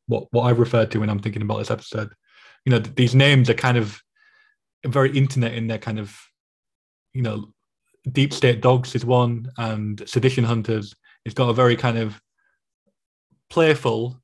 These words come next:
and also fairly, um, <laughs> horrifying implications of, of, of, of, of, uh, in the name.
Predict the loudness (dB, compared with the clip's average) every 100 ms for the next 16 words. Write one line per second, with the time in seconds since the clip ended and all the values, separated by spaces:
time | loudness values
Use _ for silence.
0 | _ -6 -2 -2 0 -2 -2 _ -6 -2
1 | -2 -2 -4 -8 -12 _ _ _ _ _
2 | _ _ _ _ _ _ _ _ -12 -8
3 | -6 -6 -6 -8 -10 -14 _ _ -4 4
4 | 6 6 4 2 2 0 -2 -4 0 -2
5 | -2 -12 -12 -12 -14 -16 _ -10 -8 -4
6 | -4 -4 -8 _ _ -2 -2 -2 -4 -2
7 | -6 -8 -10 -4 -2 0 0 -2 -6